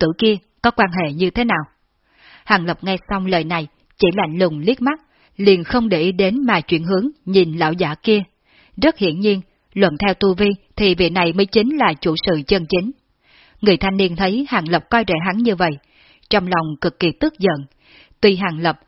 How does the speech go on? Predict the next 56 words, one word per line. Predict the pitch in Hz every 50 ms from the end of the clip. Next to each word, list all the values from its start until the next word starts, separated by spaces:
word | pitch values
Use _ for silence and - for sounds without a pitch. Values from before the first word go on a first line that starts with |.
| _ _
là | 185 196 196 170 -
tu | - 247
sĩ | - - 196 160 160 -
trúc | - - - _
cơ | - 202 185 180 -
trung | 220 220 208
kỳ, | 190 - 185 170 151 139 - _ _ _ _ _ _ -
nhưng | 196 214 185 175 185
gia | 190 175 -
tộc | - 170 - -
của | 175 165
hắn | 175 190 180 208 269 - _ _
là | - 202 196
một | 165 175 180 160 156
trong | - 240 240 220
những | 208 175 143 180
đại | 196 185 156 147 160
gia | 202 190
tộc | 185 - 196 170 147 - _ _ _ _ _ -
thành | 220 202 180
danh | 190 196 185 170 175 165
hiển | 190 165 147
hách | 175 233 277 277 _ _ _ _
tại | 196 180 160 151 143
Nguyên | 185 196 180 175
Vũ | 180 165 156
Quốc, | - - 262 302 302 _ _ _ _ - - _
hắn | - - 185 185 220
có | - 269 254
khi | - 247 226 202
nào | 185 175 160 151 143 - _ _
bị | - 196 185 165
khinh | - - 269 254 240 226
rẻ | 202 156 165
như | 202 214 190
vậy? | 185 175 156 147 - _ _ _ _ _ _ _ - - - -
Huống | - 202 220 240
hồ | 240 214 180 165 160 156 - -
bởi | 180 170 160
vì | 180 220 190 160 160
việc | 180 165 - _
của | - 175
Tề | - 208 180
Vân | 160 147 170 190 180 175 -
Tiêu | 208 208 202 190 - _ _ _ _ _
mà | 175 196 190 180 165
trong | - 240 240 220
bụng | 202 165 151
hắn | 165 190 185 233 262 240
đang | 220 190 180
tràn | 165 - 190 170 156 151
đầy | 180 170 160
lửa | 151 165 165 151 160 175
giận. | 190 165 147 143 - _ _ _ _ _ _ _ _ _
Bởi | - 185 165 165
vậy, | 202 185 160 147